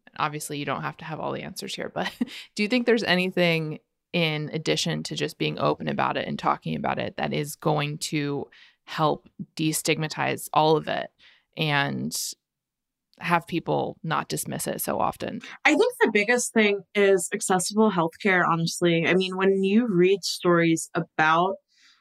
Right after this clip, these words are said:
Speaker 2: postpartum psychosis, and I will say, because I think that it's important to acknowledge the reality that it is the mental health condition most closely correlated with women killing their children. Like, it, it's definitely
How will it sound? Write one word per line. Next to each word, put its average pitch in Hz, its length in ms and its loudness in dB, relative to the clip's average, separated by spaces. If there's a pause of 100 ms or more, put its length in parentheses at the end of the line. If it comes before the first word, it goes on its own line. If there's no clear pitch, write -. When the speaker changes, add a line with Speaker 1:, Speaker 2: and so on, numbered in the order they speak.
(260)
Speaker 2:
postpartum 190 460 2
psychosis, 196 680 2
and 175 120 2
I 175 120 6
will 196 340 4
say, 240 360 2
because 175 240 -2
I 165 120 2
think 175 240 -2
that 190 160 4
it's - 140 0
important 175 420 2
to 170 60 0
acknowledge 165 400 0
the 151 80 -2
reality 160 640 6
that 170 180 2
it 165 160 2
is 175 180 4
the 180 120 6
mental 175 260 2
health 156 240 0
condition 175 520 2
most 160 340 0 (260)
closely 170 600 4 (920)
correlated 180 540 4
with 170 160 -4
women 180 420 4
killing 196 260 4
their 156 140 -2
children. - 440 -2
Like, 180 220 2
it, 196 220 2
it's 202 260 4
definitely 220 720 4